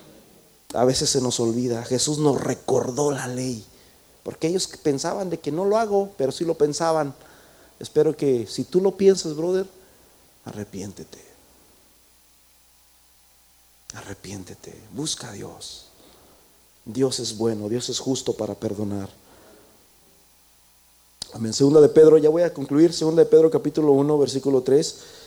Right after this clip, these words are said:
Wow, tengo mucho que compartirles. Habiendo huido de la corrupción, segunda de Pedro, ah,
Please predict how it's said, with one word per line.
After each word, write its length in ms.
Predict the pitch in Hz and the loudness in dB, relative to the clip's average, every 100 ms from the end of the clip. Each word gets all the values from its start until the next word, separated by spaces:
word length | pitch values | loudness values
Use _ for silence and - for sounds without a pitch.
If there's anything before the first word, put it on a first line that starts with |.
| - - - - - _ _ _ _ _ - | -20 -20 -20 -20 -20 _ _ _ _ _ -2
Wow, 320 | 165 151 131 - - - - - | 2 2 -2 -8 -18 -20 -14 -8
tengo 200 | 170 175 | -6 -2
mucho 280 | 165 160 | -2 -2
que 120 | 151 143 | -6 -4
compartirles. 600 | 131 123 156 147 135 - | -4 -4 -2 0 0 2
Habiendo 360 | 139 185 220 | 4 6 8
huido 400 | 208 190 185 185 | 8 8 6 4
de 80 | 175 | 4
la 100 | 143 | 0
corrupción, 540 | 127 123 120 156 160 160 | 0 -4 -2 -2 -2 -2
segunda 300 | 175 202 185 | -2 -2 0
de 40 | |
Pedro, 340 | 170 170 175 - - _ _ _ _ _ | 0 2 -2 -6 -20 _ _ _ _ _
ah, 220 | 127 123 | -8 -8